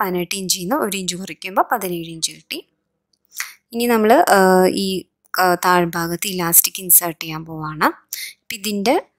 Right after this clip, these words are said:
ആ, നീളം എടുക്കേണ്ടത്, ആ, പതിനൊന്ന് ഇഞ്ചാണ്. അപ്പൊ അത് ഇതുപോലൊരു സെറ്റി പിൻ കുത്തിയിട്ട് നമുക്കൊന്ന് ഇൻസേർട്ട് ചെയ്ത് കൊടുക്കാം.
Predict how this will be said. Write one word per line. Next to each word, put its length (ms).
ആ, 120
നീളം 360
എടുക്കേണ്ടത്, 600
ആ, 60
പതിനൊന്ന് 500
ഇഞ്ചാണ്. 520
അപ്പൊ 120
അത് 200
ഇതുപോലൊരു 540
സെറ്റി 400
പിൻ 140
കുത്തിയിട്ട് 400
നമുക്കൊന്ന് 420
ഇൻസേർട്ട് 480
ചെയ്ത് 120
കൊടുക്കാം. 440